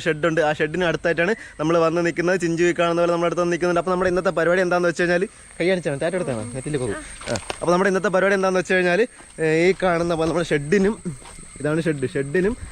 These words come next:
ഏ, നമ്മുടെ മീൻ കുളത്തിന് അടുത്തായിട്ടാണ് വന്നിട്ടുള്ളത്. അപ്പോൾ ഈ ഒരു ഭാഗത്ത് നിങ്ങൾ ശ്രദ്ധിച്ചാൽ മനസ്സിലാവും, ഉം, ഒരു പ്ലാവുണ്ട്, മനസ്സിലായില്ലേ? ഒരു, ഏ, വലിയ നല്ല ഹൈറ്റിന് പോയിട്ടുള്ള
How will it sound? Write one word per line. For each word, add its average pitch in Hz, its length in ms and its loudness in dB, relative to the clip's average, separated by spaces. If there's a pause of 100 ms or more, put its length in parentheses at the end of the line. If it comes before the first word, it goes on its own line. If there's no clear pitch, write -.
(160)
ഏ, 147 160 -6
നമ്മുടെ 156 240 -4
മീൻ 165 160 -4
കുളത്തിന് 160 260 -2
അടുത്തായിട്ടാണ് 165 460 -2
വന്നിട്ടുള്ളത്. 151 340 -2
അപ്പോൾ 196 140 -4 (400)
ഈ 202 40 0 (100)
ഒരു 226 80 6 (100)
ഭാഗത്ത് 190 360 2
നിങ്ങൾ 180 220 0
ശ്രദ്ധിച്ചാൽ 170 400 0
മനസ്സിലാവും, 160 400 2 (840)
ഉം, 135 520 2 (200)
ഒരു 143 120 -6
പ്ലാവുണ്ട്, 160 420 -2 (120)
മനസ്സിലായില്ലേ? 120 320 -10
ഒരു, 143 80 -8 (500)
ഏ, 147 60 -2 (260)
വലിയ 151 300 0
നല്ല 160 180 -2
ഹൈറ്റിന് 165 380 0
പോയിട്ടുള്ള 165 320 0